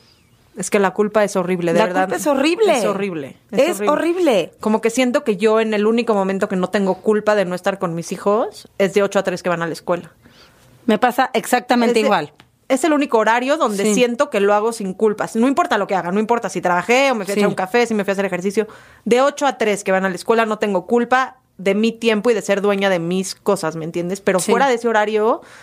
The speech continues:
Speaker 1: ya. O sea, si me hablan por teléfono a las cuatro y ya tenía que estar con ellos, ya me sent-, o sea,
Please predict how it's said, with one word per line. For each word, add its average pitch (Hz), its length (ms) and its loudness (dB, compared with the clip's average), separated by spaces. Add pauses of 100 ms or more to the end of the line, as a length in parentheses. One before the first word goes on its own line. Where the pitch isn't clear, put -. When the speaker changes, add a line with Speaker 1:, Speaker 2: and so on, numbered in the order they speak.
(400)
Speaker 1:
ya. 170 360 -2
O 185 100 -6
sea, 190 180 2
si 202 480 -2
me 202 160 2
hablan 233 260 2
por 233 120 -4
teléfono 208 400 0
a - 20 2
las 180 220 -2
cuatro 247 340 0
y 214 40 -2
ya 214 100 -2
tenía 220 220 2
que 208 40 -16
estar 208 180 -2
con 196 160 0
ellos, 240 200 2
ya 190 240 2
me 190 100 -4
sent-, 185 300 -6
o 180 80 -10
sea, 170 160 -12